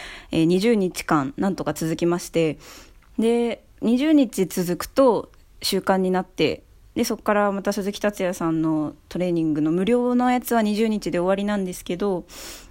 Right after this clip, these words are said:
あの、YouTubeに行くと、あの、各お腹だったりとか、体幹だったりとかのトレーニングを見ることができるので、それで一緒に続けることができて、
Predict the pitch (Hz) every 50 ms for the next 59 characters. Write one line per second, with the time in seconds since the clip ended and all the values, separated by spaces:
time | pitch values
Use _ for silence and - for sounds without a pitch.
0 | - - - - - - - - - - - - - - 185 180 180 180 175 165
1 | 165 165 170 180 190 196 - 240 233 196 196 185 170 165 165 160 - - - 190
2 | 180 165 143 - 156 156 151 151 151 147 151 147 143 - - - - - 196 -
3 | - - 160 151 156 - - - - - - - - - - - - - 175 175
4 | 170 170 165 - 180 160 180 165 - - - - - - - 175 165 175 202 202
5 | - 233 240 - - 294 311 311 285 247 - - - 208 190 190 - 190 185 185
6 | 185 190 - - 175 165 165 151 - 156 - - 165 160 160 - - - - -
7 | - - - - - 185 185 170 175 - - 208 190 196 196 185 175 170 165 165
8 | 165 185 190 180 180 175 - - 156 170 175 151 - 185 175 170 170 165 160 180
9 | - 185 175 180 165 185 165 - 170 - - - 170 170 175 175 151 - - -
10 | - - - - - - - - - - - - - - - - - - - -
11 | - - - - - - 180 175 170 160 - - - - 185 185 170 - - -
12 | - - - - 190 185 - - 214 208 - 190 180 180 175 175 196 196 196 -
13 | - - - - 285 311 285 - -